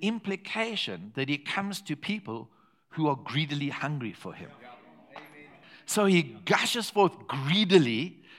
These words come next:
to satisfy the greediness inside of people, believers who are saying,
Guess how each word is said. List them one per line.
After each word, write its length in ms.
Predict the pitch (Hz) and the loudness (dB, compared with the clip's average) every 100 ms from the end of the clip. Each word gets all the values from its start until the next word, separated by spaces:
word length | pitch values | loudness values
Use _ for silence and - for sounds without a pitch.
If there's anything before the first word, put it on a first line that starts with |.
| _ | _
to 100 | 151 | -4
satisfy 960 | 135 - 208 220 190 - 147 123 123 160 - - _ 117 | -2 2 2 4 0 4 8 10 8 4 -4 -20 _ -6
the 120 | 127 - - 139 143 | -6 -4 -4 0 2
greediness 800 | 196 208 175 156 135 135 - - - - | 4 4 4 2 0 -4 -8 -10 -18 -6
inside 380 | 156 151 165 165 | -2 4 6 6
of 100 | 151 | 4
people, 480 | 185 196 135 123 - _ - - | 2 2 0 -2 -6 _ -20 2
believers 560 | 131 165 220 202 151 135 | 8 10 10 8 4 0
who 80 | |
are 20 | 135 | 0
saying, 300 | 160 135 | 2 2